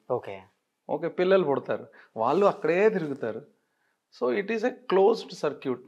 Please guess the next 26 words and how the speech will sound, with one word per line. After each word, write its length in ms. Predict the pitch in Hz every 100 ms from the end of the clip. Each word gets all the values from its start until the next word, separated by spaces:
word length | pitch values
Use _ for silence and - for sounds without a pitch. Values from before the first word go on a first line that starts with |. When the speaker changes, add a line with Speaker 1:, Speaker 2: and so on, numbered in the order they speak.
| - _ _ _ _
Speaker 2:
అప్పుడు 280 | 143 147 185
ఏంటి, 400 | 185 190 185 175
నాకు 420 | 165 151 147 151 156 _ _ -
బయట 320 | 117 135 147
వాళ్ళని 300 | 180 156 139
చేసుకున్నాను. 500 | 123 - 117 - -
ఇప్పుడు 180 | 127 139
నేను 120 | 127
గుజరాత్ 420 | 120 120 139 135
తిరుగుతాను, 380 | 120 113 110 - - _ _ _ _ _ 127
నాకు 180 | 113
గుజరాత్ 300 | 110 120 147
Speaker 1:
మరి 80 | 143
Speaker 2:
రాదు. 120 | 117
Speaker 1:
అమెరికా 280 | 131 156 180
చేసుకోవాల్సింది 640 | 190 156 - 160 123 131
కదా, 140 | 127 123
అమెరికా 280 | 127 165 185
తిరిగే 260 | 151 139
వాళ్ళు 240 | 131 123 127
ఇంకా. 320 | 131 285 120
Speaker 2:
<laughs> 300 | - - 403 - 427 - 403
See, 520 | - 392 262 381 392 - - - - -
ఎక్కడైనా 540 | 120 110 139 156 180
చేసుకోవచ్చు. 760 | 175 160 160 - 170 - 143 131
Speaker 1:
ఓకే. 560 | 180 180 156 151 151